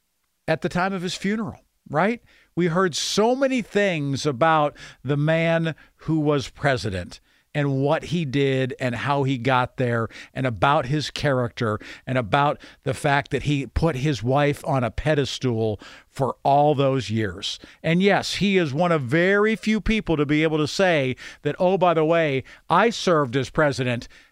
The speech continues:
and so did one of my sons." George Bush, John Adams. Pretty short list. But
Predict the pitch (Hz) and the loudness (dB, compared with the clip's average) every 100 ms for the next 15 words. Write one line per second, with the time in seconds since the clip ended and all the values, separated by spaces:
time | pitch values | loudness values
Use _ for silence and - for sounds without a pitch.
0 | _ - 165 156 147 147 - _ _ - | _ -2 2 2 2 -2 -6 _ _ -10
1 | - 170 151 151 143 127 - _ 131 139 | 0 2 4 4 2 -2 -12 _ -2 0
2 | 131 101 117 113 - 131 92 90 - - | 0 0 0 0 -2 -2 -2 -8 -10 -10
3 | - - _ _ _ _ _ - 135 123 | -10 -18 _ _ _ _ _ -4 -2 0
4 | 147 143 - - - _ _ _ _ 147 | 0 0 -2 -10 -14 _ _ _ _ -2
5 | 131 123 117 95 - - - _ _ _ | 0 2 0 -2 -8 -10 -10 _ _ _
6 | 143 117 - 120 117 101 - - - _ | -2 -2 -2 -2 -2 -4 -6 -12 -16 _
7 | _ - - _ 127 123 208 156 | _ -20 -20 _ -2 4 4 4